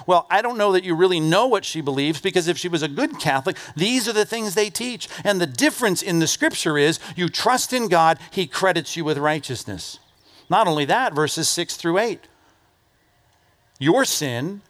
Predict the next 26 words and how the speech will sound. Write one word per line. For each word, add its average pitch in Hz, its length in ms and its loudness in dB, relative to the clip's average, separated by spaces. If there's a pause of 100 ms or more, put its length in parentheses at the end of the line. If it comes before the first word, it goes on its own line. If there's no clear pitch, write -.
(420)
should 240 340 -2
be 165 200 4
the 143 140 0
cause 247 540 2
of 196 120 -2
rejoicing 180 800 0 (100)
when 170 260 2
you 208 420 0 (180)
trust - 580 0
in 220 160 0
him 202 300 0
and 185 160 2
he 170 180 2
counts 208 420 -2
your 180 160 2
sin 190 440 0
as 170 200 0
forgiven. 185 600 -2 (400)
I 226 100 4
got 220 140 4
a 170 40 4
problem. 185 440 2
I 139 80 4
don't 156 120 2
measure 165 320 2
up. 185 200 4